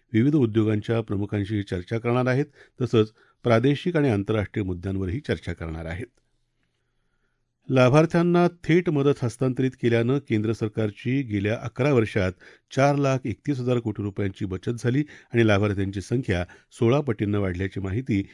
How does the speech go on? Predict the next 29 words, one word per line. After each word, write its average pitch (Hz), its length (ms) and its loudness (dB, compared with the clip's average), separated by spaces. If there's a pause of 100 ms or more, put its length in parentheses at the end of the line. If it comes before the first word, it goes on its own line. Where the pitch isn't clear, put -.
(260)
केंद्रीय 123 340 4
अर्थमंत्री 117 580 -2
निर्मला 101 380 -4
सीतारामन 98 560 -4
यांनी 87 200 -2
आज 80 160 -8
दिली. 82 220 -10 (680)
मुंबईत 131 300 4
सुरू 156 280 0
झालेल्या 143 440 4
ग्लोबल 117 460 0
फिनटेक 110 340 -4
फेस्टच्या 117 440 -4
उद्घाटन 98 460 -4
समारंभात 98 560 -2 (400)
त्या 113 120 2
बोलत 90 280 0
होत्या. 85 280 -10 (640)
गिफ्ट 156 240 0
सिटीमधले 135 560 0
परकीय 123 400 -2
चलनाचे 107 460 -2
व्यवहार 98 340 -4
तात्काळ 95 440 -6
पूर्ण 101 240 -4
व्हावेत, 123 300 2 (420)
यासाठीच्या 120 680 0 (280)
नव्या 120 260 2
यंत्रणेचं 110 600 0